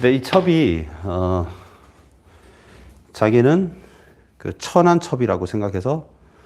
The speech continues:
종의 자식이라고 여기고, 이 종가는 잘 살기 때문에 좌익 운동을 할 이유가 없죠.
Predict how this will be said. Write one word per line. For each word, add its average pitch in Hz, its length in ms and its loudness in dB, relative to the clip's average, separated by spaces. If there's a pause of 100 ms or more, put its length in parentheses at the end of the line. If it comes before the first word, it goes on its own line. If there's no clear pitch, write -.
(300)
종의 139 340 4
자식이라고 98 580 -2
여기고, 87 560 -6 (1300)
이 123 140 -2
종가는 170 500 2
잘 104 220 -2
살기 147 320 -2
때문에 107 440 -4 (1080)
좌익 123 460 0
운동을 113 400 -2
할 113 120 -2
이유가 98 280 -2
없죠. 73 420 -8